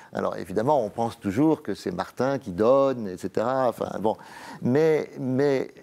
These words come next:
il faut supposer que dans la sainteté chrétienne, au fil des siècles, euh, probablement beaucoup de saints, euh, ont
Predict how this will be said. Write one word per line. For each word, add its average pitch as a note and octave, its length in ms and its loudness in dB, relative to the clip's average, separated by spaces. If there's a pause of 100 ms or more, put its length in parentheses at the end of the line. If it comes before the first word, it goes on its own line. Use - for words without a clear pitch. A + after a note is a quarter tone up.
(200)
il D3 80 0
faut F#3+ 160 2
supposer E3 540 0
que D3 320 2 (300)
dans C#3 180 0
la C#3 100 0
sainteté D3 540 -2
chrétienne, A#3 540 0
au B2+ 80 0
fil A#2+ 240 -2
des G#2 100 0
siècles, C#3+ 540 -2 (560)
euh, A2+ 300 0 (120)
probablement C#3+ 540 2
beaucoup G3+ 360 0
de C3+ 120 2
saints, G#3 460 -2 (380)
euh, A#2 480 4
ont C#3+ 540 2